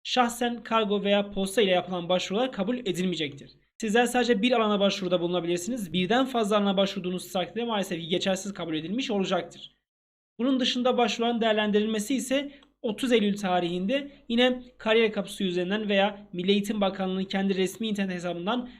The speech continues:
görüntülemiş olacaksınız. Başvuru başladığı takdirde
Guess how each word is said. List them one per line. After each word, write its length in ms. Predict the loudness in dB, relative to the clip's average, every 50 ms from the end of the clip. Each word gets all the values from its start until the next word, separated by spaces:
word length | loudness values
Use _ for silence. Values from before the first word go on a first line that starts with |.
| _ _ -2
görüntülemiş 680 | 2 4 4 4 4 0 -2 -4 -2 0 0 0 0
olacaksınız. 760 | 0 2 2 2 2 2 0 -2 -4 -14 -18 -20 -20 -20 -20 _ _ _ _ _ _ -2
Başvuru 420 | -2 -2 -2 -2 -4 0 4 6
başladığı 440 | 6 6 6 4 0 0 0 0 -2
takdirde 600 | -2 -4 -4 -4 -2 -4 -2 0 0 -2 -2